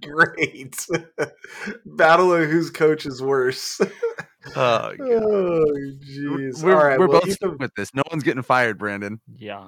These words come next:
Speaker 1: No, we're, yeah, we're, we're stuck. Um,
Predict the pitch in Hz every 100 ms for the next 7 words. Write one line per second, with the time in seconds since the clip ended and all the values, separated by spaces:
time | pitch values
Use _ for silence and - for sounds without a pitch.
0 | _ 139 147 117 110 139 135 127 131 123
1 | 120 123 123 120 - 127 123 - 101 95
2 | - - 120 113 110 110 110